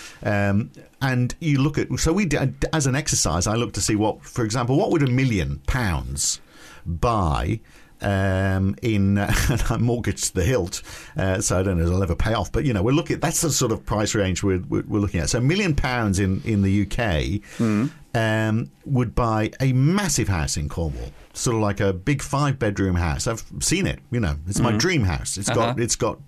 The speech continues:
Speaker 1: uh, balco-, covered balconies overlooking rolling, uh, sort of like acreage with a,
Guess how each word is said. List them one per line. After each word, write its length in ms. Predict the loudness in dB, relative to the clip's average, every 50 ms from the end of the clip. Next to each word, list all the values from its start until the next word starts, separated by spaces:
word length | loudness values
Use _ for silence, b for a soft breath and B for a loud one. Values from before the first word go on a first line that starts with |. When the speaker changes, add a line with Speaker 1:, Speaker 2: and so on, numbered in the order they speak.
| -4 -2
Speaker 1:
uh, 260 | 0 2 2 2 0
balco-, 540 | 0 -2 -2 -2 0 0 0 0 -2 -4 -2
covered 280 | -2 -2 -2 -2 -2 0
balconies 600 | 0 0 0 0 -2 -2 0 0 2 2 0 0
overlooking 560 | 0 2 2 0 0 0 0 0 0 0 -2 B B B B B B B B B
rolling, 800 | -2 0 2 2 2 2 2 2 2 2 2 0 0 -2 -6 -8 -4 -2
uh, 340 | 0 2 2 2 2 0 -2
sort 220 | -2 -2 -2 0 0
of 20 |
like 180 | 0 -2 -2 0
acreage 680 | -2 -2 -2 0 0 0 2 0 0 -2 -4 -6 -6 -10 _ _ -2
with 140 | 0 2 2
a, 120 | 2 2